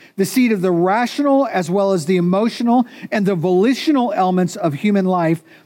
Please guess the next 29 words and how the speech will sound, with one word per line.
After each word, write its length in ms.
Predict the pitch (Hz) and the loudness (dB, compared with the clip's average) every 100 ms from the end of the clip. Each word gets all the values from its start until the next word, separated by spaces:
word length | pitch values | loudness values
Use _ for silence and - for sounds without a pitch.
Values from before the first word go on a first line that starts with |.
| _ | _
hence 560 | - - 240 285 - - _ - | -8 -2 0 -2 -4 -12 _ -10
that 440 | 147 202 202 180 | -2 0 -2 -2
wherein 420 | 180 220 220 208 | -2 0 2 0
lies 760 | 196 202 226 165 139 139 170 160 | 2 2 2 0 0 0 0 -2
the 120 | 170 | -2
moral 640 | 156 165 190 220 233 240 214 | 0 0 2 2 2 0 0
and 200 | 165 160 | -2 0
religious 480 | 165 180 185 220 - | 2 2 0 -2 -2
condition 580 | 180 165 175 180 190 | -2 0 -2 -2 -4
of 180 | 208 151 | -4 -4
man." 380 | 156 147 120 101 _ _ _ _ _ _ _ _ _ | -2 -2 -4 -10 _ _ _ _ _ _ _ _ _
What, 240 | 170 - | -8 -6
what, 140 | 202 - | -10 -8
what 120 | 220 | -6
does 160 | 214 135 | -4 -4
that 200 | 147 - | -6 -6
mean, 220 | 107 101 _ | -14 -16 _
right? 260 | 127 151 214 _ _ _ _ _ _ _ - | -4 -4 -6 _ _ _ _ _ _ _ -4
What 100 | 196 | -2
does 180 | 156 | -2
that 320 | 123 185 202 151 | -2 -4 -4 -4
mean 320 | 139 135 - | -4 -4 -6
about 880 | 143 123 117 160 131 127 - - - _ _ _ _ _ _ _ _ _ _ _ _ _ _ _ - | -8 -6 -2 -2 -2 -6 -12 -20 -20 _ _ _ _ _ _ _ _ _ _ _ _ _ _ _ -8
our 140 | 123 | -6
heart? 420 | 117 131 - - _ _ _ _ _ - | -2 -4 -6 -18 _ _ _ _ _ -6
Here's 180 | 208 | -2
what 80 | 180 | 0
he's 140 | 127 - | -2 -2
saying. 280 | 165 - | -4 -6